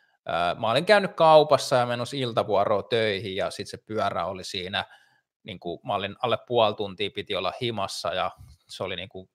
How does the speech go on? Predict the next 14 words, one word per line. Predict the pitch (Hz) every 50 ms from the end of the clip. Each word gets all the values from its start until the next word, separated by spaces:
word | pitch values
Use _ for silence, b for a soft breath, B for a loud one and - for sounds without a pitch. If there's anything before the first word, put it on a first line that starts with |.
| _ - _ _
kotipihassa, | - - 110 107 - 110 101 _ _ _ _ _ - 110 104 - 101 101 - - - - 98 92
ja | 98 87 92 - _ _ _ _
sit | _ - - -
se | - - 110
vaan | 123 120 120 107 - _ _ _
häipyi | - - 113 107 107 107 - - 113
siitä. | - - 98 98 101 107 - 110 - b b b b b b b b b b b b b _
Mut | - 117 -
sitten | - 151 143 - - - 151 135 127 -
kolme | - 165 165 165 156 147 143
muuta | 147 156 160 160 151 - 123
pyörää | 107 - 127 123 113 113 110 110 107 110
mulla | 113 113 110 110 110 101
on | 104 104 98 -